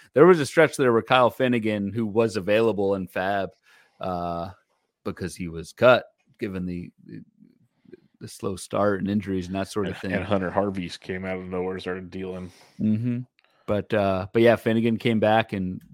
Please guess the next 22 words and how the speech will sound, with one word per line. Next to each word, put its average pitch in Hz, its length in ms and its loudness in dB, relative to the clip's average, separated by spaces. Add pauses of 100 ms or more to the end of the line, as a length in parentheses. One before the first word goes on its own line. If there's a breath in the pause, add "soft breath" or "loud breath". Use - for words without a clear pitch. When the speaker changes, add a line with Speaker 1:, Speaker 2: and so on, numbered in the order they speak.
(160)
Speaker 1:
the, 104 240 -4
the 120 100 2
summer 139 360 4
of 110 100 2
Kyle 127 240 6
Finnegan 95 460 -2
was 87 120 -6
actually 95 540 -8 (420)
Speaker 2:
Pretty 113 180 -12
good. 110 200 -12 (460)
Speaker 1:
pretty 104 120 -12
sweet. 107 360 -8 (840 soft breath)
Speaker 2:
Yeah, 98 80 -6
we'll - 100 -12
see 95 120 -6
how 92 80 0
that 92 180 -4
plays 92 220 -4
out 90 240 -2
in 90 120 -12
twenty 90 200 -6
twenty-four. 95 680 0